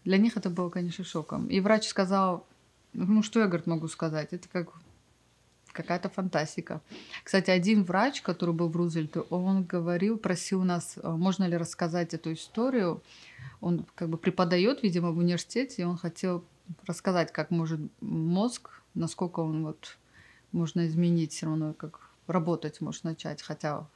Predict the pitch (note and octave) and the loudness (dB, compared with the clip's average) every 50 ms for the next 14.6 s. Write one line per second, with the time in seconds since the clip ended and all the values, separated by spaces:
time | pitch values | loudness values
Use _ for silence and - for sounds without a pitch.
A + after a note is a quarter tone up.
0 | _ _ _ F3 E3+ E3+ - - E3 - E3 D#3 E3 E3 D#3 - - D#3+ D#3 D#3 | _ _ _ -6 -6 -4 -6 -8 -6 -6 -4 -4 -4 -6 -6 -6 -8 -6 -4 -4
1 | D#3 D#3 D3 C#3+ D3 - - - _ _ _ - - - - - - - - - | -4 -4 -6 -8 -10 -12 -16 -20 _ _ _ -20 -18 -18 -18 -20 -20 -20 -20 -20
2 | - - _ - F3 - - E3+ D#3+ D#3 D#3+ D3+ - E3 D#3 - D#3+ - - D3+ | -20 -20 _ -10 -8 -6 -6 -4 -4 -4 -4 -4 -6 -6 -6 -6 -6 -6 -8 -10
3 | D3 D3+ D#3+ D#3 - - - G3+ G#3 G#3 G3+ E3 D#3 D#3+ D#3+ D#3+ D#3 D#3+ D#3 - | -8 -8 -8 -10 -8 -6 -4 -2 -2 -2 -2 -2 -2 -2 0 0 0 -2 -4 -6
4 | - - - - - - - - _ _ _ _ _ _ _ _ _ _ _ _ | -10 -12 -14 -14 -16 -20 -20 -20 _ _ _ _ _ _ _ _ _ _ _ _
5 | _ _ _ C4+ D4+ C4+ - F#3 D#3+ - D3 C#3 C#3+ - - D#3+ - D3+ - - | _ _ _ 0 0 2 2 0 0 -2 -4 -6 -6 -8 -12 -12 -12 -14 -14 -14
6 | - - - - - - E3+ - F#3 F3 F3+ E3 E3+ E3 D3 C3+ - - - - | -14 -12 -12 -8 -6 -4 0 2 2 2 2 2 0 -2 -2 -4 -4 -6 -10 -14
7 | - _ _ _ _ _ - - - - - - - _ _ _ _ _ _ _ | -20 _ _ _ _ _ -12 -10 -8 -8 -8 -10 -14 _ _ _ _ _ _ _
8 | _ _ _ _ _ _ _ _ _ - - - _ - - _ C4 A3+ A#3+ C4 | _ _ _ _ _ _ _ _ _ -20 -20 -20 _ -20 -8 _ 0 2 2 2
9 | B3+ B3 - - F#3+ G#3 G3+ - - - F#3 G3 G#3+ A3 A3+ G3+ F#3 F3+ E3+ E3 | 0 -4 -2 -2 -2 -2 -2 -6 -8 -6 -4 -4 -2 -2 -2 0 0 0 0 -2
10 | D#3+ - - - - E3 D#3+ E3 E3 D#3+ D#3 D3+ D#3 D#3 D#3+ E3 E3 D#3+ - - | -2 -6 -10 -8 -8 -8 -6 -4 -4 -4 -4 -2 -4 -4 -4 -4 -4 -4 -6 -8
11 | - E3 D#3 D#3 - _ - - - _ - F#3 G3+ A3+ A#3 A#3 A3+ A#3 - G#3+ | -8 -8 -8 -8 -12 _ -20 -20 -20 _ -6 0 2 4 6 4 4 2 0 0
12 | G3+ E3 E3 D#3+ D3+ D#3+ F3+ G3 F#3 G3 F#3+ F3+ F3 - F3 E3 D#3 E3+ E3+ G3 | 0 2 0 0 0 0 0 2 2 2 2 0 0 -2 -4 -2 0 0 0 -2
13 | F#3+ - - A3 G3+ G3 G#3 G#3 - - - A3 F#3 F3 F3 E3 D#3 E3 D#3+ - | -2 -4 -4 -2 -2 -2 -2 -4 -4 -4 -2 0 2 4 2 2 2 0 -2 -2
14 | - D#3+ D3 D3 D3+ E3 G#3 - - - - A3+ | -4 -4 -4 -4 -4 -6 -6 -8 -8 -6 -6 -6